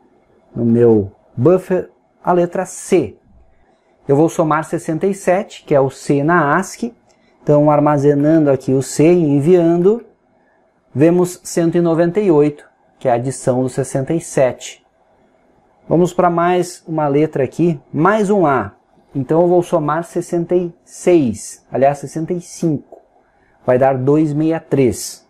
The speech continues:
Então vamos armazenar o A com write e send. Tá aí, ó, dois meia três. Então agora, além de enviarmos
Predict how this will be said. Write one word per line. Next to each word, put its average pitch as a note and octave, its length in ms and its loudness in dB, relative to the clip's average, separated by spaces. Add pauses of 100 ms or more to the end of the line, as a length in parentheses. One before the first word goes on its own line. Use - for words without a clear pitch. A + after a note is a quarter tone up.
(340)
Então G#2+ 140 -8
vamos G2+ 320 -2
armazenar A2+ 600 2
o C3+ 140 4
A D#3+ 240 0
com G#2 420 -8
write D#3+ 600 -2 (180)
e D3 100 -12
send. D3+ 540 -6 (720)
Tá F#3 100 0
aí, C3 300 0
ó, F2 140 -4 (1080)
dois A2+ 300 2
meia B2 240 0
três. - 580 -6 (1080)
Então F#3+ 260 4
agora, F3 640 2
além D3 480 -2
de F3 140 -2
enviarmos B2 1040 0